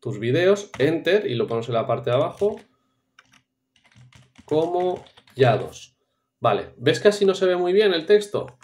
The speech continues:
Mira, ¿qué tenemos que hacer ahora? Vamos a poner un poquito más grande, aunque se vea un poquito exagerado, no pasa nada. Vamos a volver a hacer lo que habíamos dicho antes, cogemos, le damos trazo,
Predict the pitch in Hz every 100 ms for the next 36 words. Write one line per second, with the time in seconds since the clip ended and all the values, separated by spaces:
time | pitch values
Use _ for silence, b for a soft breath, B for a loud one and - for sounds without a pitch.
0 | _ - 80 - _ 143 147 147 143 135
1 | 127 123 90 87 87 135 139 104 95 95
2 | 92 92 85 87 107 175 220 254 _ _
3 | _ _ _ - 104 104 104 120 113 107
4 | 104 101 95 95 104 165 135 - - 101
5 | 147 220 - _ _ _ _ _ _ _
6 | _ _ _ - 127 120 - 101 101 113
7 | 113 104 - 117 - - 110 104 104 104
8 | 101 98 98 117 143 165 185 185 - -
9 | 92 - 127 143 143 98 92 90 - 139
10 | 151 147 165 165 160